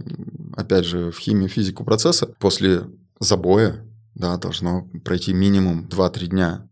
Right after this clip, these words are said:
чтобы ферменты начали расщеплять, э, кислотность мяса, чтобы ра-, волокна расслабились. То есть, как говорят, вот парное мясо, парное мясо — это вот оно два-три часа после забоя, там, э, мясо не имеет никакого вкуса, оно, э, жёсткое, с него навара не получится. То есть всё-таки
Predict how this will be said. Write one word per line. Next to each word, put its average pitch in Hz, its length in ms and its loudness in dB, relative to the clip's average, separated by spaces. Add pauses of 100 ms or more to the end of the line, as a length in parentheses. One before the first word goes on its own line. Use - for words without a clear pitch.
чтобы 90 500 2
ферменты 107 480 2
начали 87 320 -2
расщеплять, 101 760 0
э, 90 360 0
кислотность - 640 0
мяса, 95 320 0
чтобы 90 340 -2
ра-, 92 140 4
волокна 95 500 2
расслабились. 92 540 0
То - 140 2
есть, 98 100 2
как 113 100 6
говорят, 104 240 6
вот 107 140 2
парное 147 320 6
мясо, 123 260 4
парное 151 260 4
мясо — 190 280 4
это 110 120 0
вот 101 120 2
оно 110 160 6
два-три 110 340 4
часа 127 240 0
после - 280 -4
забоя, 113 380 4
там, 92 240 0
э, 90 300 0
мясо 139 240 6
не 123 80 8
имеет 127 220 8
никакого 117 420 6
вкуса, - 480 0
оно, 117 720 6 (260)
э, 95 240 2
жёсткое, 87 480 2 (480)
с - 80 -2
него 98 320 6
навара 107 380 6
не 98 200 4
получится. 90 560 -2 (120)
То - 80 0
есть 98 100 4
всё-таки 113 420 4